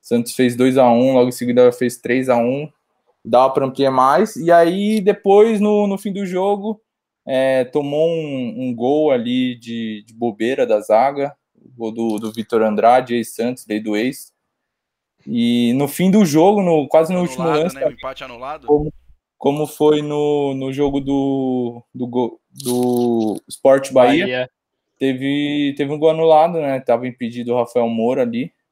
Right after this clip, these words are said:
Speaker 1: Mas foi
Speaker 3: Foi
Speaker 1: isso,
Speaker 3: ele.
Speaker 1: vitória importante do Santos, aí que, que
Speaker 2: E é
Speaker 1: subiu
Speaker 2: bom
Speaker 1: ali pra, pra sexto.
Speaker 2: E é bom falar que o Santos jogou de luto pela mãe do Rafael Moura, né, mano?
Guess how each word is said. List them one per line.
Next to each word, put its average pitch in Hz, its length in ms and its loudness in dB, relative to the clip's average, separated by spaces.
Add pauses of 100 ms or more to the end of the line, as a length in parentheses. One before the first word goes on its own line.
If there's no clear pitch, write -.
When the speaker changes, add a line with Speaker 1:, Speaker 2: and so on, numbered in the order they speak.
(360)
Speaker 1:
Mas 131 240 -2
foi 185 160 0
Speaker 3:
Foi 220 160 2
Speaker 1:
isso, 185 160 0
Speaker 3:
ele. - 80 -20
Speaker 1:
vitória 151 280 2
importante 151 520 -2
do 147 100 -10
Santos, 175 420 -6
aí 147 200 0
que, 170 400 -12 (200)
que - 80 -20
Speaker 2:
E - 20 -14
é - 40 -18
Speaker 1:
subiu 139 420 0
Speaker 2:
bom 151 160 0
Speaker 1:
ali 127 240 -2
pra, 120 340 -6 (760)
pra 123 100 -2
sexto. 120 520 -4 (380)
Speaker 2:
E 127 40 -16
é 123 40 -16
bom 131 180 -20
falar 139 520 -14
que 131 580 -20
o - 360 -20
Santos 139 220 -18
jogou 165 240 -20
de 160 120 -20
luto 147 240 -20 (160)
pela 165 200 -14
mãe 147 180 -20
do 156 80 -20
Rafael 160 380 -20
Moura, 143 340 -18
né, 139 140 -20
mano? 113 320 -20